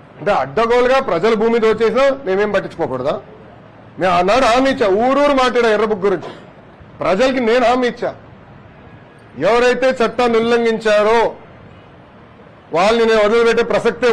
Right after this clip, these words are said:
ఉండదు అని నేను ఊరూరు మాట్లాడాను స్వామి. ఎర్ర బుక్ పట్టుకుని తిరిగా, చూపించా ప్రజలకి. అందుకే ప్రజలు మాకు అంత అద్భుతమైన మ్యాండేట్ ఇచ్చారు. దాని వ-, ఒక్కోళ్ళే కాదు,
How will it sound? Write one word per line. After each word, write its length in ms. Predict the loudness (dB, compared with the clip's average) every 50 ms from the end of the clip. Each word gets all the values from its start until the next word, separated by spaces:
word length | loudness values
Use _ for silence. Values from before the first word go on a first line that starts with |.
| 2 2
ఉండదు 440 | 0 0 0 0 0 2 2 2 2 2 -2 -6 -16 -12 -8
అని 120 | -6 -2 -2
నేను 200 | 0 0 0 0 -2 -4 -10 -10
ఊరూరు 420 | -6 -4 -2 0 2 2 2 2 2
మాట్లాడాను 460 | 0 0 -2 -2 -4 -6 -6 -6 -8
స్వామి. 240 | -10 -12 -10 -10 -12 -14 -18 -20 -20 -20 -20 -20 -20 -18 -10 -8
ఎర్ర 120 | -4 -4 -2
బుక్ 240 | -2 -2 -4 -2 -4
పట్టుకుని 280 | -4 -2 -2 -4 -2
తిరిగా, 220 | -2 -2 0 -2 -2
చూపించా 520 | -4 -6 -8 -6 -4 -4 -4 -2 -4 -4
ప్రజలకి. 480 | -2 -2 -2 0 -2 -2 -4 -6 -12 -18 -18 -20 -20 -20 -20 -20 -20 -20 -20 -20 -20 -20 -20 -20 -20 -12 -10
అందుకే 240 | -6 -4 0 0 0
ప్రజలు 340 | 2 2 2 2 2 2 2
మాకు 180 | 2 2 2
అంత 180 | 0 0 0 0
అద్భుతమైన 540 | -2 -2 -2 -4 -4 -4 -2 0 0 0 0
మ్యాండేట్ 420 | 0 0 0 0 0 -2 -4 -6
ఇచ్చారు. 260 | -8 -8 -10 -10 -10 -12 -20 -20 -20 -20 -20 -20 -20 -20 -20 -20 -20 -20 -20 -20 -20 -20 -20 -20 -20 -20 -20 -20 -20 -10 -6
దాని 260 | -4 -2 0 0 0
వ-, 120 | 0 0 -2 -4
ఒక్కోళ్ళే 380 | -2 0 0 2 2 2 0
కాదు, 280 | 0 0 0 0 -2 -6